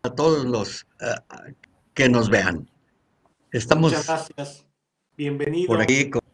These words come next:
Speaker 2: Buenas
Speaker 1: con
Speaker 2: tardes también
Speaker 1: mucho
Speaker 2: a
Speaker 1: gusto,
Speaker 2: nuestro, eh,
Speaker 1: queriéndoles presentar algo hacia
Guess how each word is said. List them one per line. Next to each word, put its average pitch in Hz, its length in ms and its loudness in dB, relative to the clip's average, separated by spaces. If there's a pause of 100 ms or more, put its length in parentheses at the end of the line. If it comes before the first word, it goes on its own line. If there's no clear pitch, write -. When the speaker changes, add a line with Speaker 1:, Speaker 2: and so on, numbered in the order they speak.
Speaker 2:
Buenas 190 300 -8
Speaker 1:
con 190 160 2
Speaker 2:
tardes 202 280 -4
también 180 460 -12
Speaker 1:
mucho 143 240 -2
Speaker 2:
a - 20 -2
Speaker 1:
gusto, 160 380 2
Speaker 2:
nuestro, 139 380 -14 (280)
eh, 147 60 -10
Speaker 1:
queriéndoles 123 640 0
presentar 107 560 0
algo 120 260 2
hacia 113 460 0